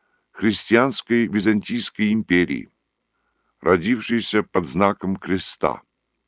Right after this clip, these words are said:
в день, когда император Константин увидел в видении своем крест и слова: "Сим, то есть этим знаком, ты победишь". Праздник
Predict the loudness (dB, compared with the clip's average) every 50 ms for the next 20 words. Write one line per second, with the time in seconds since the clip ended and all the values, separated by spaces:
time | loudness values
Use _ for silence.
0 | _ _ _ _ _ _ _ _ -18 -16 -8 0 2 2 2 2 2 0 2 4
1 | 4 2 2 0 2 4 4 4 4 2 -2 -4 -4 -4 -4 -4 -4 -4 -4 -4
2 | -4 -4 -6 -6 -6 -6 -6 _ _ _ _ _ _ _ _ _ _ _ _ _
3 | -6 -4 -2 -2 -2 0 0 0 0 0 0 -2 -2 -2 0 0 0 2 2 0
4 | 0 -2 -2 0 2 2 2 2 0 -2 _ -8 -6 0 2 2 2 2 -2 -6
5 | -8 -10 -8 -2 2 2 2 4 2 0 -2 -6 _ _ _ _ _ _ _ _
6 | _ _ _ -12 -8 -4 -2 0 2 2 0 0 -6 -12 _ _ _ _ -6 -2
7 | -2 -2 -2 -4 -10 -6 -2 -2 -2 0 0 -2 -2 -2 -2 -2 -2 -2 -2 -2
8 | -6 -14 -16 -16 -16 _ _ -8 -6 -4 -4 -4 -4 -6 -8 -8 -10 -12 -12 -12
9 | -14 -16 _ _ _ _ _ _ _ _ _ _ _ _ _ _ _ _ _ _
10 | _ _ _ _ _ _ _ _ _ _ _ _ _ 0 4 6 6 6 6 4
11 | 2 -2 -2 -2 -6 -20 -20